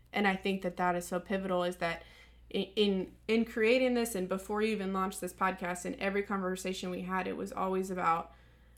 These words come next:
one impact at a time, you know? And of course, yes, the goal is more and more, but I think that, you know, you've been really diligent in keeping that focus, and that's what's been so transparent about the whole process, and,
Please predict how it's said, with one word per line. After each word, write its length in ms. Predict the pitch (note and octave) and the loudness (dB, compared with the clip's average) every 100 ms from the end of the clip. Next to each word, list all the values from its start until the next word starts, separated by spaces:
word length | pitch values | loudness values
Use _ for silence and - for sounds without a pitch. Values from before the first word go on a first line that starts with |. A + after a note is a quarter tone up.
| - - - - - | -20 -20 -20 -20 -10
one 360 | F3 F3+ F#3+ F#3+ | -6 -2 -2 -2
impact 600 | F3+ F#3 F3+ - - - - - | -2 -4 -2 -4 -6 -16 -20 -8
at 180 | - E3+ | -4 -4
a 40 | F3+ | -4
time, 320 | - - G3 - - | -8 -8 -10 -16 -6
you 180 | G#3 F3+ | 0 0
know? 160 | F3+ | 0
And 240 | F3+ G3 F#3 - - | 0 -2 -2 -8 -2
of 200 | G3+ G3+ | -2 0
course, 340 | - G3+ F#3 | 0 0 0
yes, 200 | F3+ F3+ | 0 -2
the 120 | - F3 | -2 -4
goal 400 | F#3 F3 E3+ - | 2 4 4 0
is 220 | E3+ F3+ | -4 -4
more 240 | F3+ F3 | -4 -2
and 80 | F3 | -2
more, 320 | F3 F3+ E3 F#3 | -2 0 0 -2
but 120 | F3 | 0
I 120 | F3 | -2
think 300 | - F#3+ F#3+ | 0 -2 0
that, 240 | E3+ E3 - - - - - - | -2 -4 -10 -20 -20 -20 -16 -2
you 140 | F#3+ | 0
know, 60 | F3 | 0
you've 280 | F3+ F#3+ F#3+ | 0 0 0
been 160 | F#3 | -2
really 220 | F#3 F3+ | 0 0
diligent 500 | F3 F#3 G3 F#3+ F3 | 0 2 2 0 -2
in 80 | F3 | -4
keeping 360 | F3+ G3 F#3+ F3+ | -6 -6 -4 -4
that 180 | E3 - | -6 -4
focus, 460 | F#3 F#3 C#4 C4+ | -4 -2 -2 -2
and 100 | F#3+ | -4
that's 240 | F3+ F3 F#3+ | -4 -6 -8
what's 160 | F#3 | -10
been 400 | - F3+ F#3 F#3+ - - - - | -4 -2 -2 -4 -10 -20 -20 -14
so 220 | - G3+ | -6 -4
transparent 640 | F#3+ F#3+ F3 - F#3 F3 E3+ | -2 -2 -4 -4 -6 -4 -4
about 260 | E3+ F3 | -6 -8
the 60 | F#3 | -8
whole 120 | F#3+ | -8
process, 540 | F#3 F#3 G3 - - - | -6 -6 -4 -6 -8 -6
and, 280 | F3+ F3+ | -2 -2